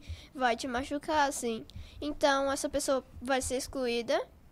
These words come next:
e vai ficar <coughs> sozinha. E não é bom fazer isso com amigos, porque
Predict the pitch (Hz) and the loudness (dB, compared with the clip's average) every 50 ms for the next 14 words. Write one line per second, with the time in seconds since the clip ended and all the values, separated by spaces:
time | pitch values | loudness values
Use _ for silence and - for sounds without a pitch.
0 | - - - - - - - - - - - - - - - - 339 349 339 349 | -20 -20 -20 -20 -20 -20 -20 -20 -20 -20 -18 -16 -16 -8 -2 0 2 4 4 4
1 | 349 349 349 - - 339 339 - - - 339 330 - 359 330 339 370 381 381 381 | 4 4 4 6 6 6 6 6 6 6 6 6 6 6 6 4 4 0 -4 -2
2 | 370 320 269 247 247 - - - - - - - - - 294 302 311 320 294 - | -2 0 0 0 0 -2 -6 -18 -20 -20 -18 -12 -6 -4 -2 0 0 0 -2 -4
3 | - - - - - - - - - 294 339 370 370 359 381 381 370 339 320 330 | -8 -20 -20 -18 -16 -16 -14 -6 0 2 2 2 4 6 4 6 6 4 2 2
4 | 320 - 277 294 294 262 254 269 - - 285 294 277 247 240 233 247 262 277 302 | 4 2 2 4 4 2 0 0 -2 -2 -2 0 0 0 0 0 2 2 0 0
5 | 311 - 294 294 294 - | 0 0 0 0 2 4